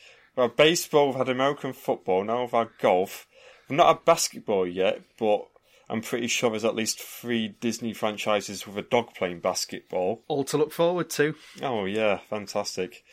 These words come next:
Speaker 2: Does Beverly Hills Chihuahua count as a live-action film, do you think?
Speaker 1: Yeah, of course it does.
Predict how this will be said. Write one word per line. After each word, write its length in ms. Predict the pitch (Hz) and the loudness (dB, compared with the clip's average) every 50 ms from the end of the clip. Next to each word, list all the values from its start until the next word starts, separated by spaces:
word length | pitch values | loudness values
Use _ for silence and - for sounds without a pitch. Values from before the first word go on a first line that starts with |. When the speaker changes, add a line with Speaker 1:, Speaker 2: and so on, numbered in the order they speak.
| - - - - - - - - | -20 -20 -20 -20 -20 -20 -10 -6
Speaker 2:
Does 120 | 185 190 180 | -6 -4 0
Beverly 380 | - 220 208 196 220 208 202 | 2 2 4 4 4 2 2
Hills 260 | 180 196 190 190 185 - | 2 2 0 0 -2 -4
Chihuahua 400 | - - 180 185 196 190 143 123 | -4 -4 0 2 2 2 2 0
count 300 | - - 135 131 - - | -2 -4 -6 -6 -4 -6
as 140 | 131 120 131 | -6 -4 -4
a 200 | 127 123 123 127 - - | -2 -2 -4 -6 -8 -6
live-action 640 | 131 127 127 131 120 123 120 - - - - 127 117 | -2 0 0 0 0 0 -2 -4 -4 -8 -10 -10 -10
film, 300 | - - 127 123 135 135 | -8 -8 -6 -6 -6 -8
do 60 | 131 | -8
you 60 | 123 | -8
think? 340 | 117 143 143 147 147 - - - _ _ _ _ _ _ | -8 -8 -8 -8 -10 -14 -18 -20 _ _ _ _ _ _
Speaker 1:
Yeah, 140 | _ 156 147 | _ -10 -10
of 100 | 107 - | -10 -10
course 240 | - 117 113 - - | -10 -10 -10 -10 -12
it 60 | - | -12
does. 240 | 85 87 82 - | -12 -12 -12 -12